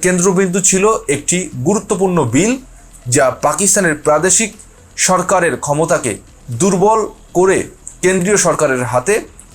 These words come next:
অধিক ক্ষমতা দেওয়ার পক্ষে ছিল, অর্থাৎ ইমরান খানের শক্তিকে দুর্বল করে শেহবাজ সরকার তার নিজের হাতে ক্ষমতা নিতে চায়। ইমরান খান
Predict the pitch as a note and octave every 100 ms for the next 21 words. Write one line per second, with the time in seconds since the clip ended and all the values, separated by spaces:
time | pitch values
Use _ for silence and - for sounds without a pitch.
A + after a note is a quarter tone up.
0 | C#3+ D3+ G3+ G3+ F3 D#3 D#3 C3 C3 E3
1 | E3+ D3+ - C#3+ E3 A#2 A#2+ D#3+ - D#3+
2 | D#3+ D#3+ E3+ D#3+ D#3 D3 D3+ C#3+ B2 C3
3 | C3 B2+ E3 E3 D3 D3 C#3 B2 A#2+ D3+
4 | D3+ B2+ C3 C#3 C3 B2+ A2+ A2+ A#2 A#2
5 | G2+ G#2+ C3+ D#3+ - - - E3 E3+ F#3+
6 | F#3 G3